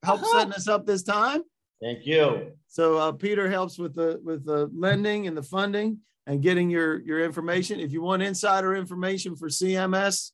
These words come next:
Speaker 1: um, Brian Hebel is your man, and he'll be joining me in an upcoming briefing. In fact,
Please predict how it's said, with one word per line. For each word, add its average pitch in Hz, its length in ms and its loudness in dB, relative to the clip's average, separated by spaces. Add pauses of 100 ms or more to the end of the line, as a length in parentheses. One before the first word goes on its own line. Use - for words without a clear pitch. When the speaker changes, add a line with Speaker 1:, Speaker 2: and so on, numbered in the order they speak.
Speaker 1:
um, 135 400 0 (120)
Brian 165 320 0
Hebel 165 320 -2
is 147 80 -4
your 147 120 -2
man, 196 460 -2 (360)
and 131 100 -2
he'll 185 120 2
be 165 120 2
joining 190 400 0
me 285 420 2 (360)
in 185 120 -2
an 190 120 0
upcoming 202 520 -2
briefing. 226 640 0
In 190 120 -6
fact, 196 560 0